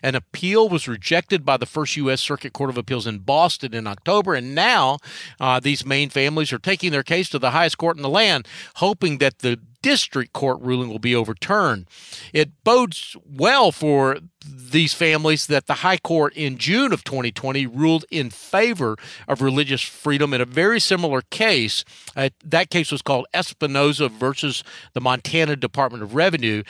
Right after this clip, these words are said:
That case said that the Constitution does not allow states to discriminate against religious parents or schools when they are offering an educational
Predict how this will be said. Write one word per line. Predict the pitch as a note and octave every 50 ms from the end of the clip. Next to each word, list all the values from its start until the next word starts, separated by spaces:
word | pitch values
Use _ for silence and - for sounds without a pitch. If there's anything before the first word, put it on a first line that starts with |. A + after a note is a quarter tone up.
| - - - -
That | - G#3 A#3+ -
case | - A#3 G#3+ F#3+ -
said | - - E3+ D#3 D3
that | - C#3 -
the | D3+
Constitution | - - D#3 D#3 - - - - D#3 D#3 - - C#3+ B2 B2 - C3+
does | B2 C#3+ C#3 B2+ - C3+
not | C3 C3+ D#3 F3+ G#3 A3+ A#3 A#3 _ -
allow | - F#3 E3+ D#3 D3+ D#3 D#3+ D#3+ D#3+ E3 D#3
states | - - - - E3 D3+ D3 - - -
to | - C#3
discriminate | B2+ A#2+ A#2+ - - - - G3+ G#3 G3 F#3+ E3 C#3 C3
against | C3+ B2 C3+ C3 - -
religious | B2 B2 C#3+ E3+ F3+ G3+ D#3+ -
parents | - E3 E3 E3 C#3+ -
or | C3+ A#2
schools | - - - - G3+ G3 E3 B2+ A#2 G#2+ - - - - - - A#2+ -
when | C#3 D#3 E3
they | D#3 E3 D#3+ D3 C3+
are | B2+ C3 -
offering | - C#3+ D#3 E3+ F3 - - C3+ B2 B2 A#2+ A#2 -
an | B2 B2 A#2+
educational | B2 C3 B2+ C3+ C3 - C#3 C3 B2+ - - C3+ B2 A#2+ B2 C3 C#3+